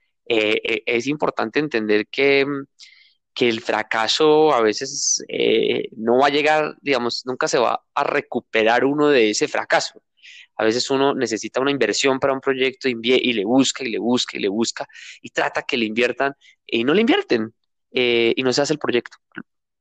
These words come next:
Entonces, eh, eh, y a, y a veces la gente, para entender la configuración mental, a todos nos pasa que decimos, "No, pero entonces, gracias a que eso, nadie me dio, encontré otro proyecto, y ese proyecto",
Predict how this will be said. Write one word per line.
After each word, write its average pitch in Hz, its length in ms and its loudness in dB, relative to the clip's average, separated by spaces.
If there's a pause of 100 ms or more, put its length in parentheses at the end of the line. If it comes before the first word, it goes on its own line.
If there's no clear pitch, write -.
(380)
Entonces, 156 760 2
eh, 147 320 0
eh, - 180 -12
y - 140 -6
a, - 80 -2
y - 80 -4
a 156 60 2
veces 196 220 2
la 175 100 2
gente, 139 200 -2
para 143 160 -2
entender 120 500 -2
la 151 140 2
configuración 110 640 -2
mental, 135 320 -2
a 120 40 0
todos 139 300 4
nos 123 140 -2
pasa 113 260 -2
que 120 120 -12
decimos, 110 260 -8
"No, 151 100 -2
pero - 140 -14
entonces, 120 440 -4 (260)
gracias 131 440 0
a 117 60 -2
que - 120 -14
eso, - 120 -12
nadie 127 320 4
me 117 80 -2
dio, 143 340 6 (260)
encontré 120 420 -2
otro 156 140 -2
proyecto, 135 600 2
y 113 100 -2
ese 117 140 0
proyecto", 117 420 -2